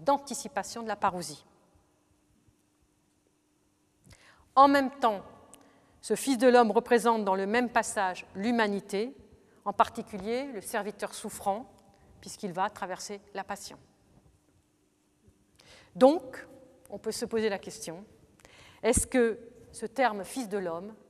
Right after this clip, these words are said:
et moi je trou-, je trouve que c'est une très belle, ça serait une belle, euh, une belle conclusion, représente dans le même passage, et peut-être même à chaque fois que Jésus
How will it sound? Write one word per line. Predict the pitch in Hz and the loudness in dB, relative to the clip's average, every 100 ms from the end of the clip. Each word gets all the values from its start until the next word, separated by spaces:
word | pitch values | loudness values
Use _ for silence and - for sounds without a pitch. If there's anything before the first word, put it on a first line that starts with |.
| _ - | _ -20
et | |
moi | 175 190 | -16 -14
je | 196 | -14
trou-, | - - - | -18 -20 -20
je | - | -10
trouve | 233 - | -10 -8
que | 190 | -10
c'est | - 180 170 | -8 -8 -8
une | 165 165 | -10 -14
très | - 233 | -6 -4
belle, | 202 190 175 | -2 -4 -6
ça | - 160 | -14 -18
serait | - | -14
une | 180 170 | -12 -8
belle, | 196 202 185 | -6 -6 -8
euh, | 165 160 - _ _ _ _ _ _ 190 | -10 -16 -20 _ _ _ _ _ _ -4
une | |
belle | 180 233 | 0 0
conclusion, | 240 214 220 175 165 180 240 - - _ _ _ _ - _ - _ - | 0 -4 -4 -4 -6 -8 -16 -20 -20 _ _ _ _ -20 _ -20 _ 6
représente | 254 277 294 220 247 220 - 160 147 - - _ _ 165 | 6 8 4 6 4 4 -4 -12 -14 -20 -20 _ _ -14
dans | 165 262 262 | 4 4 6
le | 226 | 2
même | 208 247 311 320 | 0 0 0 2
passage, | 233 - 180 160 202 - _ _ - | -2 -2 -6 -6 -8 -18 _ _ -12
et | 202 | -8
peut-être | 208 208 214 | -6 -6 -6
même | 214 185 | -8 -10
à | |
chaque | 175 - 170 - | -10 -6 -6 -6
fois | - 226 | -2 -2
que | 214 208 | -2 -6
Jésus | 180 160 190 | -8 -8 -12